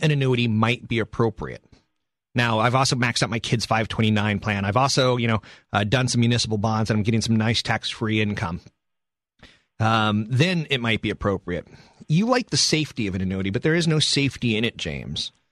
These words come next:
Um, the guaranteed return that you get,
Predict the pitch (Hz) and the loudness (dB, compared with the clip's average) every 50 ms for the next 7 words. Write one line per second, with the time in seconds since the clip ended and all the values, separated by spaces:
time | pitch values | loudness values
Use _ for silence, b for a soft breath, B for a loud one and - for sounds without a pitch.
0 | _ _ _ _ _ - 104 98 104 104 104 104 101 104 98 - - - - 139 | _ _ _ _ _ -2 0 2 2 2 2 2 0 0 -2 -6 -8 -4 -2 -2
1 | 123 104 - 147 160 180 190 185 175 - - - 170 147 127 127 120 - - - | 0 0 0 0 0 2 0 0 0 0 0 0 2 2 2 0 0 -2 0 0
2 | 143 151 156 147 - - 156 147 156 156 147 | 2 2 2 0 0 0 0 2 0 0 -2